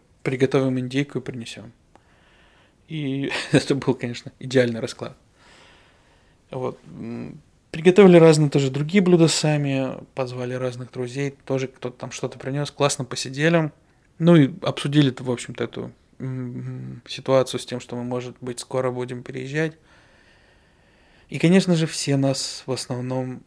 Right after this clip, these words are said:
да не в основном, все, э, поддержали.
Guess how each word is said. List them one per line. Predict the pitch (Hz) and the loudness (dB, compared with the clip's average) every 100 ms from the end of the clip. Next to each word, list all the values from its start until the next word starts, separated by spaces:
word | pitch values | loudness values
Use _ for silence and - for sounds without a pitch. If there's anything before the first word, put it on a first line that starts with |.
| - | -12
да | 131 | -4
не | 151 143 | 0 0
в | |
основном, | 139 143 151 123 | 0 0 -2 -2
все, | - - 135 127 _ - | -4 -2 -2 -2 _ -16
э, | - 131 127 127 - - | -12 -10 -10 -10 -12 -10
поддержали. | 127 120 127 123 117 110 | -6 -2 -2 -2 -4 -6